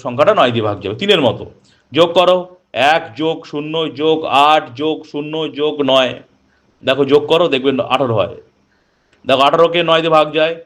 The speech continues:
এই দেখো আঠারো কে ভাগ যাচ্ছে নয় দিয়ে, নয় দুই আঠারো, ঠিক তিনের মতো। তাহলে যদি তাই হয়, তাহলে পুরো সংখ্যাটাকে, পুরো সংখ্যাটাকেই ভাগ করা যাবে নয় দিয়ে। তাহলে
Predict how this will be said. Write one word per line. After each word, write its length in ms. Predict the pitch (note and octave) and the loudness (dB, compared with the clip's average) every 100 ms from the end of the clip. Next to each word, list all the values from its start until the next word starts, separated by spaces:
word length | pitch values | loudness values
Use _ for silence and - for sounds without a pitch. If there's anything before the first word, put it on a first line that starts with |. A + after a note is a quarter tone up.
| _ - | _ -6
এই 60 | |
দেখো 120 | A#2 B2+ | -4 -2
আঠারো 120 | C#3+ | -4
কে 60 | C#3 | -2
ভাগ 80 | C3 C#3 | -2 -2
যাচ্ছে 160 | C3+ C#3 | -4 0
নয় 120 | C3 B2+ | 2 2
দিয়ে, 120 | B2+ B2 | 0 2
নয় 140 | B2 A#2+ | 0 0
দুই 140 | A#2+ A#2+ A#2 | 0 2 2
আঠারো, 240 | A#2 A2 - _ _ - | 0 -4 -8 _ _ -8
ঠিক 120 | F#3 F#3 | -8 -2
তিনের 240 | E3+ D3+ B2 | 0 2 0
মতো। 180 | G2 F2+ - _ _ _ | -2 -8 -14 _ _ _
তাহলে 180 | A#2+ D3+ F#3 B2 | 2 2 0 -2
যদি 140 | C#3 D3 C#3+ | -4 -4 0
তাই 140 | D3 E3+ | 2 4
হয়, 260 | F#3+ A#3 B3+ - _ _ - | 4 2 0 -10 _ _ -6
তাহলে 180 | B2 C#3 C3 | -4 -4 -6
পুরো 160 | C3+ - | -8 -6
সংখ্যাটাকে, 500 | A#2 A2+ C3 D3+ G#3 C4 C4+ - _ - | -6 -2 0 2 4 2 0 -10 _ -4
পুরো 180 | C#3 D3+ D3 | 0 0 0
সংখ্যাটাকেই 480 | A#2+ A#2+ A2+ C#3+ F#3 | -2 0 0 0 2
ভাগ 80 | B2+ B2 | 2 0
করা 120 | G#2+ G#2 | -2 -2
যাবে 140 | G#2 G2 | -2 -6
নয় 140 | F2+ | -8
দিয়ে। 160 | E2+ D#2+ _ _ _ _ _ _ _ _ _ | -14 -20 _ _ _ _ _ _ _ _ _
তাহলে 140 | - | 0